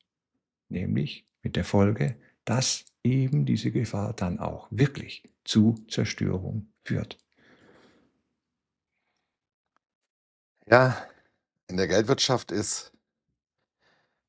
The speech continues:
Speaker 2: dieser Optimismus Methode und muss es auch sein. Ja?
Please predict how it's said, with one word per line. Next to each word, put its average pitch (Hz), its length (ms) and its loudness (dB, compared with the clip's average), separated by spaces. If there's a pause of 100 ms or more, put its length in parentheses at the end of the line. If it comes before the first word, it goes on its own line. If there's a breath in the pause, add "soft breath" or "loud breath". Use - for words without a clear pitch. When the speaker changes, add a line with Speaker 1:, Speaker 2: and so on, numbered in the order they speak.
(140)
Speaker 2:
dieser 123 320 6
Optimismus 98 840 -2
Methode 87 580 0
und - 640 -8 (120)
muss 92 220 0
es 78 140 -4
auch - 200 -4
sein. 71 400 -4 (340)
Ja? 82 260 -4